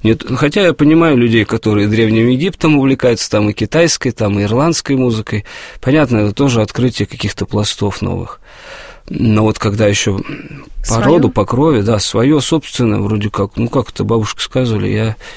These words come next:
Speaker 1: ничего не знаю из этого, или деды там.
Speaker 2: А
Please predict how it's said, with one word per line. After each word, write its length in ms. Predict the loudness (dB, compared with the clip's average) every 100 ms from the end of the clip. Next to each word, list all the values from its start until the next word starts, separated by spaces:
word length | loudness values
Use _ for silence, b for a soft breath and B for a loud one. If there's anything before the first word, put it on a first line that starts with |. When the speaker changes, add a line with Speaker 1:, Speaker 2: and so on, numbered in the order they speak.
| B -4
Speaker 1:
ничего 340 | -2 0 2
не 60 | 2
знаю 300 | 0 -2 -4
из 100 | -6
этого, 300 | -8 -8 -8
или 180 | -6 -6
деды 300 | -4 -6 -6
там. 240 | -8 -12 -16 b b b b b b b _ b b b b b b b _ _ _ -18 -8
Speaker 2:
А 380 | -6 -4 -6